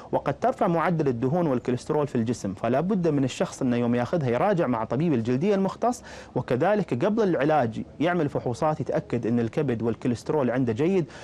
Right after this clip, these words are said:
ومن ثم شهريًا يعمل الفحوصات لمتابعة وظائف الكبد وارتفاع الكوليسترول في الجسم. هذا الشيء الأول. وثاني شيء لو كانت امرأة فلازم تتأكد أنها غير حامل فترة العلاج، ولازم ما تحمل في فترة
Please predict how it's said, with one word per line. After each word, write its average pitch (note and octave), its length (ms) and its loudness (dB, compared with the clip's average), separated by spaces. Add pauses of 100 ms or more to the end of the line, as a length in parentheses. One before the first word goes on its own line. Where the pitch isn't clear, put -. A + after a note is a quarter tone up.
(160)
ومن B2 200 2
ثم F#3 240 0
شهريًا D#3 680 2
يعمل C#3+ 280 0
الفحوصات A#2+ 680 0
لمتابعة B2 680 0
وظائف A2+ 400 0
الكبد A#2 420 -2
وارتفاع A2 440 -2
الكوليسترول A2 540 -4
في - 80 -6
الجسم. G#2 300 -8 (100)
هذا G#3 120 -2
الشيء A#3+ 220 -2
الأول. F#2+ 220 -2 (360)
وثاني C4 320 2
شيء A3+ 140 0
لو E3+ 100 4
كانت G#3 360 -2
امرأة G#3 320 2
فلازم F#3+ 360 2
تتأكد - 480 -2
أنها C#3 200 2
غير D3 220 2
حامل G3 360 0
فترة F#3 360 -2
العلاج، F#3 460 2 (300)
ولازم C#3 360 2
ما E3 120 2
تحمل E3+ 320 -2
في - 120 -6
فترة C#3 280 -4